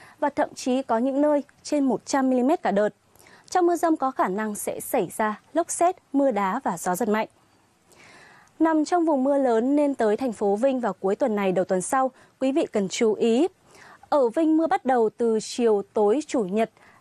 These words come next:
kéo dài tới thứ Hai đầu tuần sau. Cường độ mưa trong ngày thứ Hai khá to và dồn dập.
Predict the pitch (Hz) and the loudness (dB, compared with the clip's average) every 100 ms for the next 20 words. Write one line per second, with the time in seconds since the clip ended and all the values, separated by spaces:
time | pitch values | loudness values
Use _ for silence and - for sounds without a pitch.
0 | _ _ _ - 226 226 285 285 220 196 | _ _ _ -4 -2 -2 0 0 -2 -4
1 | - 208 269 - 247 - 320 302 220 180 | -2 0 -2 -2 -4 -2 -2 0 0 -2
2 | 180 277 269 247 _ - _ - 311 285 | -4 0 0 -2 _ -20 _ -4 0 0
3 | 262 302 320 302 - 302 254 208 220 233 | 2 2 2 0 -4 -4 -2 -4 -4 -2
4 | 262 240 - 220 254 320 302 226 180 185 | -2 -4 -4 -2 -2 0 0 0 -2 -2
5 | 175 226 | 0 -2